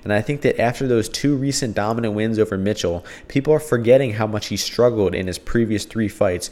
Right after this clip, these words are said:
which in my opinion, all three of them were very back and forth competitive grappling fights. And all of a sudden now people are thinking that Bryce Mitchell is some incredible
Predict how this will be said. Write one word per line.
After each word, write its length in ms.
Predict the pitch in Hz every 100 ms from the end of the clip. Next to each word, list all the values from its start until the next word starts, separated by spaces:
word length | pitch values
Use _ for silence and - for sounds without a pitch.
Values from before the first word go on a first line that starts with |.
| - -
which 140 | -
in 40 | 113
my 140 | 117
opinion, 160 | 113 117 110 107
all 200 | 104 127
three 220 | - 127
of 60 | 120
them 160 | 107 95
were 160 | 90 - -
very 240 | 117 139
back 240 | 113 107 107
and 100 | 98
forth 220 | 101 95
competitive 560 | 95 - 107 101 95
grappling 420 | - 90 92 92 85
fights. 400 | - 90 92 - - - -
And 120 | 101
all 120 | 123
of 60 | 135
a 60 |
sudden 340 | - 135 131 110
now 300 | 113 117 - - -
people 260 | 131 120
are 60 | 113
thinking 300 | - 120 110
that 80 | 95
Bryce 340 | 110 110 -
Mitchell 300 | 117 110 107
is 120 | 101
some 280 | - 107 104 - - -
incredible 640 | 98 - 113 110 107